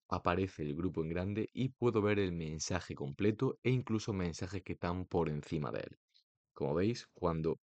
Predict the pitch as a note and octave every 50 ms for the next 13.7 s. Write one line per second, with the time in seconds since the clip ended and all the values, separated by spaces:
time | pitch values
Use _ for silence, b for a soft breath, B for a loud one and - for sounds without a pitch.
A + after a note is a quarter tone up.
0 | _ - - G2+ G2 - E2+ D#2 E2 E2 F2 E2 E2 E2+ D#2+ E2 E2 D2 D2+ D2+
1 | D2 D2 - D2 C#2+ C#2 D2 - F2+ G2 G2+ A#2 C3+ C3+ _ - F2+ E2 - -
2 | - G#2 G#2 F#2+ C#2+ C2+ B1 - _ - - D#2 F#2+ F#2 - F2+ D#2+ - _ -
3 | G#2+ A2 A2 G2 F#2+ F#2 - - F2 F2 - G2+ F#2 - E2+ E2 D#2+ E2 - _
4 | _ _ _ _ _ _ _ _ - A#2 B2 B2+ B2+ B2 A#2 G#2+ - G#2+ G#2 -
5 | - G#2+ G#2 - - - - A2 G#2+ G#2 G2 - - F#2+ G2 G2+ G#2 G#2+ - -
6 | G2+ F#2+ F2+ E2+ E2+ E2 D#2+ D#2 E2 F#2 F#2+ F2+ E2+ D#2+ D#2+ E2 D#2+ D2+ - -
7 | - _ _ _ _ _ _ _ _ _ _ E2+ F2 D#2 D#2+ D#2 F2 F2+ F#2 F2
8 | - A2+ G#2+ G2 F2 D#2+ C#2+ D#2 E2 E2+ F2 F2 F2 F2 F2+ F2 F2 E2+ E2+ D#2+
9 | E2 D#2+ D#2+ F2+ G#2+ A2 - - C#2+ - _ _ _ _ - D#2+ D2 D2 D#2+ D#2
10 | - - D2+ - - C3 F#2+ E2 - - A2 - C3 A#2+ G#2+ G2+ G#2 - _ _
11 | _ B B B B B B A2+ A#2+ A#2 - C3 A2 G#2+ G#2 G#2 G#2+ G#2 - -
12 | F#2+ F#2 - _ _ _ - A2 A2 G#2 G2+ F#2+ - F#2+ F#2 F#2 F2 F#2 F2+ F2
13 | F2 E2 E2 D#2+ D#2 D2+ - F2+ E2+ - - - -